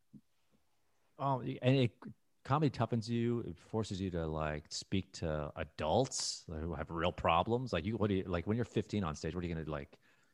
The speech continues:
some guy who's, like, literally, or some woman who's, like, finished a shift at work and was, wants to watch some comedy. And, like, "What do you have to say about life?" You know?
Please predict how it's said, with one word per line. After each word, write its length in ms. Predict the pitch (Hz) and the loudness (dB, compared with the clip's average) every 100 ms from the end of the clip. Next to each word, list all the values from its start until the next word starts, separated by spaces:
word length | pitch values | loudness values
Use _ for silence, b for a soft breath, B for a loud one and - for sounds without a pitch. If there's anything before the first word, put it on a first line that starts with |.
| _ _ _ _ _ _ | _ _ _ _ _ _
some 220 | - 135 | -2 2
guy 180 | 113 113 | 6 8
who's, 140 | 104 90 | 6 4
like, 160 | 82 | 2
literally, 580 | 87 98 113 98 85 80 | 6 10 10 8 2 -2
or 160 | 76 76 | -4 -2
some 220 | 95 80 | -2 2
woman 240 | 90 101 | 2 2
who's, 240 | 82 78 82 | 0 -2 -4
like, 200 | 73 73 _ _ - | -6 -6 _ _ -2
finished 260 | 98 92 | 0 0
a 40 | - | -2
shift 280 | - 90 | 0 0
at 140 | 78 73 | -2 -4
work 380 | 73 87 87 - | 2 2 2 -2
and 260 | 73 76 | -8 -8
was, 140 | 78 73 | -8 -6
wants 260 | 73 82 | -4 -4
to 60 | - | -2
watch 260 | 78 78 - | -2 -2 -6
some 100 | 76 | -10
comedy. 480 | - 85 87 71 71 | -2 -2 0 -4 -6
And, 120 | 73 | -6
like, 160 | 76 - | -6 -2
"What 120 | 98 | 0
do 60 | 98 | 2
you 60 | |
have 80 | 107 | 0
to 80 | 73 | -2
say 120 | - | -8
about 200 | 73 71 | -6 -6
life?" 300 | - 78 78 | -6 -8 -8
You 80 | 78 | -8
know? 220 | 73 90 | -4 -4